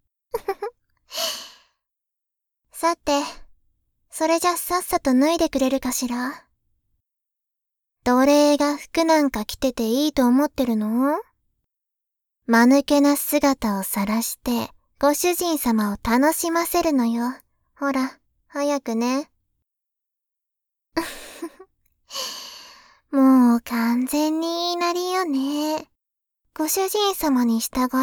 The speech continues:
えば気持ちよくなれるって体が覚えちゃったのよね。男の機能を完全に支配してもらって、惨めな射精に追い込んでもらえるのよ。そうやって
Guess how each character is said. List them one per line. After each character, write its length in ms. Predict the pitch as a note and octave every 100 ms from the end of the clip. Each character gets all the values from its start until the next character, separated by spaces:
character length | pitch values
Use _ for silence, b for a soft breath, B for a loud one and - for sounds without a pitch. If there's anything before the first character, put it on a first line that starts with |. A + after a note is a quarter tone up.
| C4
え 60 |
ば 160 | A#3 A3
気 220 | - C4
持 180 | B3+ D4
ち 180 | - F4
よ 140 | G4
く 140 | -
な 180 | D#4 C#4+
れ 160 | E4 E4+
る 380 | D#4 E4 F4+ G4
っ 20 | _
て 160 | A#3+ A#3
体 460 | - A3+ A3 C#4+ D4+
が 260 | E4 E4
覚 220 | D#4+ E4+
え 60 | G4+
ち 120 | -
ゃ 80 | G#4
っ 40 |
た 180 | - C#4
の 100 | A#3
よ 160 | G#3+ G#3+
ね。 460 | A#3 C4 D#4 E4+ G4+ - _ _ _ _ _ _ _ _ _ _ _ _
男 540 | G#3+ A3 C#4 C4+ C#4 C4+
の 180 | C4+
機 200 | C4+ -
能 420 | C4 A#3+ A3 G3+ F#3+
を 40 | -
完 380 | A3 G3+ C#4+
全 320 | D#4 E4+ E4+ E4+
に 120 | F4
支 200 | - F#4
配 280 | F#4 E4+ D4+
し 120 | -
て 160 | A#3
も 120 | G#3 G3+
ら 140 | G#3+
っ 60 | A3+ _
て、 400 | - A#3 A#3 A#3 - B B B B _
惨 400 | D#4 E4 E4 D#4
め 120 | C4+
な 200 | A#3 A3
射 200 | - A3+
精 300 | - A#3+ A#3+
に 240 | A#3+ A#3+
追 200 | G#3 A3
い 100 | C#4 -
込 200 | G#4 A4+
ん 60 |
で 120 | A4
も 160 | D4 A#3+
ら 160 | B3 B3+
え 40 |
る 80 | C4+
の 120 | B3+
よ。 180 | G#3+ G3 G#3 B3 D#4 A4+ - _ _ _ _ -
そ 260 | - D4+ D4+
う 60 |
や 200 | D4+ D4+
っ 20 | D4+
て 320 | _ -